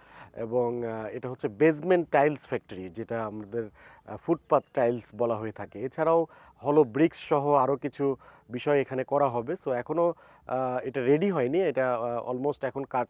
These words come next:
চলছে। So, আশা করছি আগামী দুই থেকে তিন মাসের মধ্যেই এটা রেডি হয়ে যাবে। So, চলুন দেখা যাক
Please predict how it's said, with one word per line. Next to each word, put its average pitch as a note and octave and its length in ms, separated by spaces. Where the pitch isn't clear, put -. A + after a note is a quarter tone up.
চলছে। E3 440
So, C#3+ 60
আশা B2+ 240
করছি E3+ 360
আগামী C#3 280
দুই C3+ 140
থেকে D3 180
তিন C#3+ 220
মাসের C#3+ 260
মধ্যেই C#3+ 500
এটা B2+ 180
রেডি A#2+ 240
হয়ে C#3 140
যাবে। A#2 260
So, C#3+ 60
চলুন F3 300
দেখা D3 200
যাক F#3+ 180